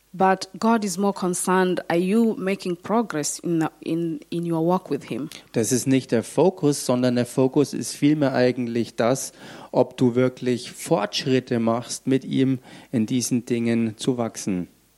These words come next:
Speaker 1: And, um, how do you know that you're walking in the Spirit?
Speaker 2: Und wie weißt du denn überhaupt, dass du im Geist wandelst?
Speaker 1: If prayer is,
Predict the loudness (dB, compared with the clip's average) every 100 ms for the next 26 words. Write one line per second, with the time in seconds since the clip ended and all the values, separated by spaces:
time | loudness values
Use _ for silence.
0 | _ _ _ _ _ _ -2 0 -2 -6
1 | -4 -4 -2 2 2 2 2 2 2 0
2 | -2 -2 0 0 0 0 0 -2 -6 -8
3 | -6 -8 -12 -20 -8 -4 2 4 4 4
4 | 4 2 2 2 0 2 2 2 -2 -2
5 | -2 -2 0 0 0 -2 -2 0 -2 -4
6 | -8 -14 _ _ _ _ _ -6 -6 -2
7 | 4 6 6 4 2 0 2 2 2 -2
8 | -4 -6